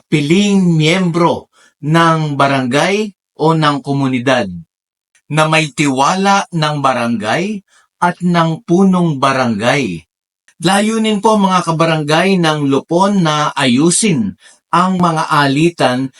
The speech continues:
sa pagitan ng magkakapitbahay o miyembro ng barangay upang hindi na umabot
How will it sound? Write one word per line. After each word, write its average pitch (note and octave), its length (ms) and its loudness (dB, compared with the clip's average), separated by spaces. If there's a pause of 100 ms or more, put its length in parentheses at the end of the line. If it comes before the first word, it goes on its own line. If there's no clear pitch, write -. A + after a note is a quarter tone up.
(140)
sa - 240 -2
pagitan E3+ 960 0
ng D#3 560 0 (240)
magkakapitbahay D#3 1500 0 (320)
o G3 240 2
miyembro F#3+ 880 0
ng D#3+ 320 0
barangay C#3+ 720 -2 (400)
upang F3+ 480 0
hindi E3+ 720 2
na F#3+ 400 2
umabot D#3+ 720 0